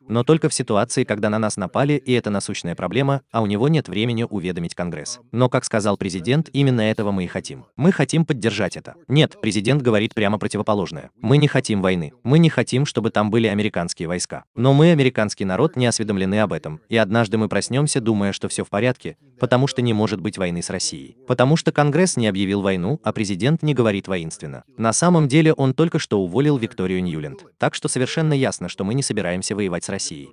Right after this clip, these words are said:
Мы вступим в войну с Россией, если Франция и Германия продолжат двигаться в этом направлении, потому что это неизбежно.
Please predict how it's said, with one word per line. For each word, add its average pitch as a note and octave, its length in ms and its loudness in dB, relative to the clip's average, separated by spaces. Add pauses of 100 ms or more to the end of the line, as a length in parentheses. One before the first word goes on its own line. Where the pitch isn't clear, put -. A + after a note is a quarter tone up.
(100)
Мы D3+ 200 4
вступим D#3+ 420 2
в G#2 40 -2
войну A2+ 300 4
с - 100 -6
Россией, G2+ 520 -2
если A#2+ 340 0
Франция G#2 440 0
и F#2+ 40 -2
Германия A2 480 2
продолжат G2+ 460 0
двигаться G#2 380 -4
в F#2+ 40 -2
этом F2 180 -6
направлении, E2+ 640 -4 (100)
потому A2+ 340 0
что A#2+ 160 2
это G2+ 160 -2
неизбежно. F2 560 -4